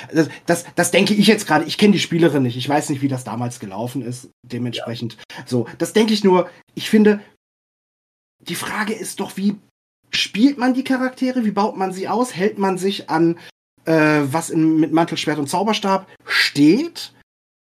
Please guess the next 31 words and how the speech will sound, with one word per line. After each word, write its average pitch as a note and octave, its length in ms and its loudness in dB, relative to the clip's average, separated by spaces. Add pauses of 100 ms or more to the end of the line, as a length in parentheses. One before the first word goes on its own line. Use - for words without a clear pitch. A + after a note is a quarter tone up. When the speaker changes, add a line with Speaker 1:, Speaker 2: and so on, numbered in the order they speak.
Speaker 1:
Ähm, F3 480 2 (200)
dann E3 140 0
hätte F#3 220 -2
ich F#3 120 -4
ganz F#3+ 240 -2
klar F3+ 220 2
gesagt, E3 380 -4
von D3 160 2
der C#3 100 4
Lore D#3+ 280 6
her, F#3 280 2
wie D3+ 140 -2
ich D#3+ 120 -4
sie D3+ 120 -4
für C#3+ 180 -2
mich C3 260 0
verstehe D#3+ 500 2
und C#3+ 140 2
umsetze, E3 600 0 (1000)
Alpha-Tier, F3 760 4
gerade D#3+ 480 2
raus, D3+ 680 2 (360)
Herz F#3 280 4
auf F3 180 -4
der F3 140 -2
Zunge, D#3+ 520 2 (600)
äh, C#3+ 260 0 (680)
mutig, F3 880 0
mit C3 220 0
Rückgrat C#3+ 760 4 (640)
und C3+ 680 2